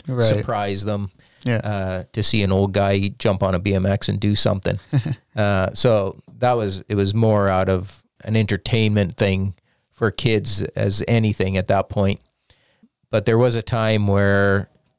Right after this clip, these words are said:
Speaker 2: there was some core skaters in the community that didn't really respect, um, who I was or
Speaker 1: Mm.
Speaker 2: or my involvement because of, because of my B M X background and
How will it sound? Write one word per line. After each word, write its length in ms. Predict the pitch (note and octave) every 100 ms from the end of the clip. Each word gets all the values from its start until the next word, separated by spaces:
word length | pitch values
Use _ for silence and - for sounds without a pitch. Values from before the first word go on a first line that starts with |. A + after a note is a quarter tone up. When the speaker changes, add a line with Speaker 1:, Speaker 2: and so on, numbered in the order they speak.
| -
Speaker 2:
there 160 | B2 A#2
was 440 | A#2 G#2 - - - _ -
some 220 | - G#2+
core 260 | - A#2
skaters 560 | A2 - G#2+ G#2+ G#2+ G2
in 80 | G2+
the 80 | G2
community 560 | G#2 A2 A#2+ G#2+ G#2
that 320 | G2+ G2 F#2+ _ _ _ _ _ _
didn't 280 | - A#2+ A#2
really 300 | G#2 G#2+ G#2
respect, 760 | F#2+ G2 - G#2 F#2+ _ - - -
um, 500 | G#2+ G2+ F#2+ F2+ E2+ -
who 180 | B2
I 140 | A2+ G2
was 420 | G2 G2+ A2+ -
or 420 | G2 F2+ F2 E2+ -
Speaker 1:
Mm. 300 | C#3 B2 A2+ _ _ _ _ _ _ -
Speaker 2:
or 240 | A2 G#2
my 180 | G2+ G2+
involvement 580 | F#2+ F2 G#2 A#2+ A2+ F#2
because 520 | G#2+ - A#2+ A2+ G2+
of, 420 | G2+ F#2+ F#2+ - _ _
because 280 | A#2 G#2+ C3
of 60 | A#2
my 120 | G2
B 160 | G#2+
M 80 | G#2
X 160 | F#2 -
background 640 | G#2 G2 - G#2+ G2 -
and 440 | G2+ G2+ F#2 F2+